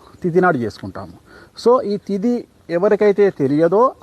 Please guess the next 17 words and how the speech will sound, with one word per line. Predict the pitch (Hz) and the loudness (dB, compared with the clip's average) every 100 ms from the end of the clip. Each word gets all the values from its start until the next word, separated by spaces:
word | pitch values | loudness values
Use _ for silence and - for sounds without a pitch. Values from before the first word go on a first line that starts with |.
| - _ | -20 _
వాళ్ళందరూ | 170 190 180 180 220 226 208 | 0 2 2 2 4 4 2
కూడా | 190 170 165 247 | 0 -2 -2 -2
ఈ | 190 196 | -4 -6
పితృపక్షాలు | 185 185 226 220 190 - 160 135 143 147 110 | -4 -6 -2 -2 -2 -4 -2 0 0 -2 -4
అంటే | 147 202 240 | -8 -4 -4
ఈ | 208 190 185 | -2 -2 -2
పదిహేను | 156 160 165 214 196 | -4 -4 2 4 4
రోజులు, | 170 160 135 147 147 | 0 0 -2 -2 -4
సెప్టెంబర్ | 170 165 202 208 214 202 _ _ | -4 -4 -4 -2 -2 -4 _ _
ఎనిమిదవ | 156 185 196 202 | -4 0 2 4
తేదీ | 185 185 165 165 | 2 -2 -2 -4
నుండి | 170 208 285 - - - - - | -4 -6 -10 -14 -20 -20 -10 -2
సెప్టెంబర్ | 170 208 208 202 | 0 0 0 -2
ఇరవై | 160 175 208 208 | -2 0 2 2
ఒకటవ | 190 185 175 | 0 -2 -2
తేదీ | 170 170 202 226 | -2 -4 -6 -4
మహాలయ | 156 143 190 190 190 160 | -2 0 2 2 2 -2